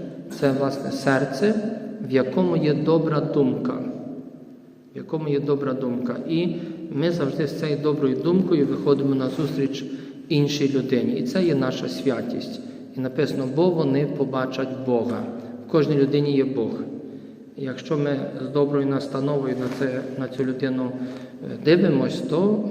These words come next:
ми в ній можемо побачити Бога. Люди не раз так кажуть, особливо, знаєте, коли, е, я вже так досвідчив, як міняють парафії,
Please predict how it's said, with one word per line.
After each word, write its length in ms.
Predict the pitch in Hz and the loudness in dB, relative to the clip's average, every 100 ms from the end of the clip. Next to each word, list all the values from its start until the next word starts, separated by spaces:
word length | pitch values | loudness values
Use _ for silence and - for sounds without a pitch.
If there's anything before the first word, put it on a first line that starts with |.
| 131 | 0
ми 100 | 147 | 0
в 80 | 147 | 0
ній 140 | 139 | 0
можемо 400 | 135 131 131 135 | 0 0 0 -2
побачити 600 | 135 139 139 127 - - 127 | 0 2 4 2 0 -4 -4
Бога. 260 | 123 123 131 | -4 -4 0
Люди 180 | 180 190 | 2 2
не 100 | 185 | 2
раз 140 | 180 | 2
так 200 | - 185 | 0 -2
кажуть, 320 | - 208 147 139 - - - - - | 2 2 2 0 -4 -8 -10 -10 -10
особливо, 460 | - 147 165 160 | -4 2 4 4
знаєте, 360 | 151 165 165 156 | 0 0 0 2
коли, 160 | 143 147 | 4 6
е, 100 | 147 147 - - - - 123 | 4 0 -6 -8 -10 -8 -4
я 140 | 131 | -2
вже 140 | 135 127 | -2 -2
так 220 | 147 135 | -2 2
досвідчив, 480 | 135 - 143 - 135 | 2 2 2 4 2
як 140 | 147 | 2
міняють 300 | 139 147 139 | 0 0 0
парафії, 640 | - 143 175 214 147 127 | 0 4 4 4 4 2